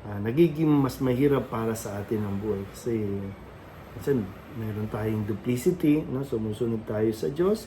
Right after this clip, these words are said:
pero sinusuway din naman natin siya. Ibig sabihin, gusto natin sumunod sa Diyos, pero gumagawa tayo ng mga bagay na ayaw niya na dapat natin gawin.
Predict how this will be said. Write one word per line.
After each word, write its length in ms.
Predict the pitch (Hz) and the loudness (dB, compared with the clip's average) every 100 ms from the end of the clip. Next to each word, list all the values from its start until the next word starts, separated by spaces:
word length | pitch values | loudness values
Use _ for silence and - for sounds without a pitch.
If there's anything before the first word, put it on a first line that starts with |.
| - | 0
pero 480 | 120 113 117 113 123 - - - | 2 4 4 2 -2 -12 -18 -18
sinusuway 640 | - - 220 - 151 127 113 | -6 6 6 8 6 6 4
din 160 | 110 | 2
naman 240 | 107 104 104 | 0 0 -2
natin 320 | 104 107 131 | -6 -4 -4
siya. 160 | - 120 | -2 -4
Ibig 200 | - 127 | -2 -4
sabihin, 280 | 123 151 170 170 - - - | 2 2 2 0 -10 -16 -16
gusto 220 | - 131 170 | -2 2 6
natin 300 | 165 165 160 | 6 6 4
sumunod 420 | - 147 151 151 | 2 4 6 4
sa 140 | - | 2
Diyos, 400 | 185 160 165 170 | 2 6 6 4
pero 240 | - 123 123 | 0 2 4
gumagawa 560 | 120 123 117 113 110 | 4 2 2 0 0
tayo 240 | 110 110 113 | -2 -2 -2
ng 160 | 110 110 | 0 -2
mga 180 | 107 107 | -2 -4
bagay 380 | 113 117 110 107 | -4 -2 0 0
na 320 | 104 104 104 - - - - | 0 -2 -6 -10 -16 -16 4
ayaw 240 | 165 170 156 | 8 8 8
niya 220 | 127 117 | 4 2
na 100 | 107 | 0
dapat 380 | 101 98 117 - | -4 -6 -6 -6
natin 400 | 107 101 107 104 | -6 -4 -4 -2
gawin. 260 | 123 123 | 0 0